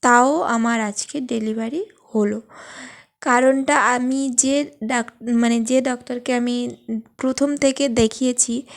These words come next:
এ, আউটডোরে, তো ওই ডক্টরের আজকে রাউন্ডে আসার কথা।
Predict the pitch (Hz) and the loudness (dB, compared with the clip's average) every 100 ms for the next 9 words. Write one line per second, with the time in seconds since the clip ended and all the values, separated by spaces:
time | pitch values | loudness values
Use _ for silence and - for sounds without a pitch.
0 | - - _ - 226 226 - 240 233 233 | -20 -20 _ -4 -2 0 4 4 4 0
1 | 220 233 320 - _ _ 240 233 208 226 | 0 -2 -6 -12 _ _ -4 -2 -2 0
2 | 254 277 247 233 226 233 233 254 226 277 | 0 0 -2 -4 -4 -6 -4 -2 0 0
3 | 269 277 320 285 254 277 247 226 220 247 | 2 2 2 2 0 -2 -4 -4 -6 -10